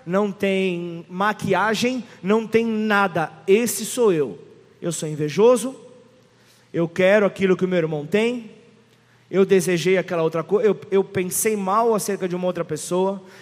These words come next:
eu julguei outra pessoa. Esse sou eu, Senhor. Esse sou eu.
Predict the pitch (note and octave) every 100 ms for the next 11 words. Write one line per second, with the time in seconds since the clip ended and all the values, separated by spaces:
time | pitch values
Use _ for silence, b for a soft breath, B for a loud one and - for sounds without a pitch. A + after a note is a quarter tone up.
0 | B G#3+ A#3+ A3 G3 A3 A3+ G3 F#3 F3
1 | E3+ - - G#3 A3 A3 - G3 D#3+ C#3+
2 | B2+ G2 - _ _ _ _ _ _ _
3 | _ b b b b _ _ _ _ _
4 | _ - G3+ G#3 G3+ G3 D#3 F2